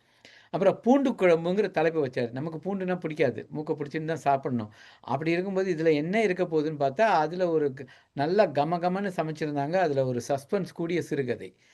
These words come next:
So, அதுவும் ரொம்ப வித்தியாசமா இருந்தது. அவங்களுக்கு சஸ்பென்ஸும் எழுத தெரியும்னு அதுல காமிக்கிறாங்க. அதே மாதிரி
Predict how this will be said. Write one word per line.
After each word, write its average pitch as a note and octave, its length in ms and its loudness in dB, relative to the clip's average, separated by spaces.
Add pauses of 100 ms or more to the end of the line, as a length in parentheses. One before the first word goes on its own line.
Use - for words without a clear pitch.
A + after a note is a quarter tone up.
(160)
So, C#3 320 2
அதுவும் E3 600 0
ரொம்ப C#3+ 420 0 (300)
வித்தியாசமா D#3+ 600 2
இருந்தது. A2+ 400 -4
அவங்களுக்கு B2+ 380 -6 (120)
சஸ்பென்ஸும் F3+ 480 -2
எழுத C#3+ 200 4
தெரியும்னு B2+ 420 -2
அதுல A#2 200 -4
காமிக்கிறாங்க. G#2 440 -8 (520)
அதே F#3+ 220 2
மாதிரி G3 300 4